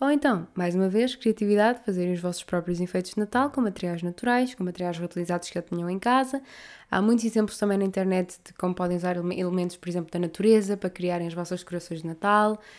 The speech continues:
E a ideia é não comprar nada novo que já não existisse, ah, e evitar o desperdício. Podem também apostar assim mais nos D I Ys, usar o que já têm em casa, mais uma vez.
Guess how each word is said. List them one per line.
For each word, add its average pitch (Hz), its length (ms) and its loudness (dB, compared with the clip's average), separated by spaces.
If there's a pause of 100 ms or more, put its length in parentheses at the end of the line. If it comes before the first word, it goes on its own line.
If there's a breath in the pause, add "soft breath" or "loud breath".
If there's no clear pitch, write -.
(380 loud breath)
E 220 160 2
a - 20 6
ideia 220 520 4
é 196 100 0
não 214 360 2
comprar 214 440 2
nada 214 300 0
novo 214 520 0 (460 soft breath)
que 220 320 4
já 214 180 2
não 214 140 2
existisse, 233 840 0 (140)
ah, 214 260 2
e 226 140 2
evitar 214 320 0
o 202 60 -6
desperdício. 196 540 -2 (480 soft breath)
Podem 180 200 2
também 175 360 0
apostar 180 320 -4
assim 180 160 -2
mais 180 260 0
nos 175 380 0
D 180 160 2
I 233 420 4
Ys, - 260 -4
usar 180 240 -4
o 175 40 -4
que - 80 -16
já 180 80 -6
têm 180 240 -2
em 190 80 -2
casa, 226 320 -2
mais 226 220 -2
uma 226 140 0
vez. 240 320 -2